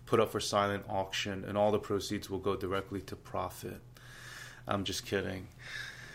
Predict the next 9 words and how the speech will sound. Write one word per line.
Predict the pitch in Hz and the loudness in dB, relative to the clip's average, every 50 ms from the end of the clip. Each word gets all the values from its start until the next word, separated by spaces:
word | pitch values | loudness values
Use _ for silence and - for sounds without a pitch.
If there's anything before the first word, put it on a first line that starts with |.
| - - - - - - - - - - - - | -16 -16 -16 -18 -18 -20 -20 -20 -20 -18 -10 -4
You | - 117 | 2 6
know, | 117 113 117 - - - - - - - - | 8 8 8 8 6 4 2 4 4 2 0
<sighs> | - - - - - - | -2 -4 -6 -8 -2 2
this | 127 120 120 - - - - - - - - - | 4 4 4 4 2 0 -4 -12 -18 -18 -4 -2
particular | 127 120 - 175 175 175 180 165 156 131 | -2 6 8 8 10 12 12 12 12 12
petition | 117 - 117 - - - 117 113 - - 120 113 110 | 12 8 2 2 4 6 6 6 6 4 4 6 6
of | 107 101 - - - | 4 4 2 -2 0
"Give | - 117 110 107 | 4 4 8 10
us | 120 117 113 - - - - - - - | 10 8 8 6 2 0 0 -2 -4 -6